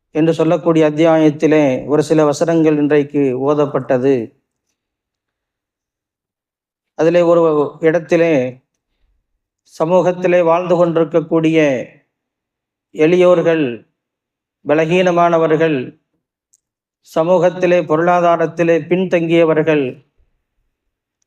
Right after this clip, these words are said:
அவர்களை நாம் அரவணைத்து வாழ வேண்டும். அவர்களை எந்த வகையிலும் நாம் அவமதித்து விடக்கூடாது.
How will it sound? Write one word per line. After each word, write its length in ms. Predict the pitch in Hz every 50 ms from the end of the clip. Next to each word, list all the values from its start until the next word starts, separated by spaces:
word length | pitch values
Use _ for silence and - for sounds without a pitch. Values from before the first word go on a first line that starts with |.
| -
அவர்களை 400 | 127 156 180 180 170 180 180 185 175
நாம் 240 | 170 175 170 170
அரவணைத்து 600 | 156 156 160 180 180 180 180 185 170 156 175 180
வாழ 220 | 160 156 160 170 175 175
வேண்டும். 480 | 165 165 165 165 160 160 170 160 151 139 135 165 - _ _ _ _ _ _ _ _ _ _ _ _ _ _ _ _ _ _ _ _ _ _ _ _ _ _ _ _ _ _ _ -
அவர்களை 480 | 135 165 190 180 165 180 175 180 175 160 156 147 - - -
எந்த 220 | 156 160 175 175 180
வகையிலும் 460 | 170 175 160 185 180 175 180 185 175
நாம் 240 | 170 170 170 165 165 151 139 139 143
அவமதித்து 600 | - 147 165 185 180 180 175 165 180 170 180 185 180
விடக்கூடாது. 720 | 170 165 165 160 160 165 170 175 170 170 165 160 156 165